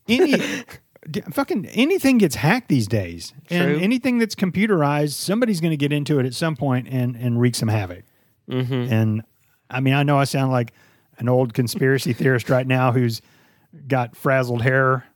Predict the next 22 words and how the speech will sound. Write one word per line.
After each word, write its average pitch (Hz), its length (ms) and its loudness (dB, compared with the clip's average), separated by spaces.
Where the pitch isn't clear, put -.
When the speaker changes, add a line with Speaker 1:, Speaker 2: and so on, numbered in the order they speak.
Speaker 2:
<laughs> - 180 -20
Speaker 1:
and, 127 280 2
uh, 120 240 -2
you 139 100 -2
know, 120 200 2
I'm, 120 160 -2
I'm 120 240 -2
living 127 240 2
out 120 240 -2
off 123 200 -2
the 123 80 -6
grid 117 260 2
somewhere. 110 380 0
Speaker 2:
You 113 100 -2
Speaker 1:
But 127 120 2
Speaker 2:
look 127 80 -4
like 120 200 -2
Doc 117 280 0
Brown. 120 380 -2
Speaker 1:
the 120 100 -2
technology, 143 680 0
man, 120 460 -2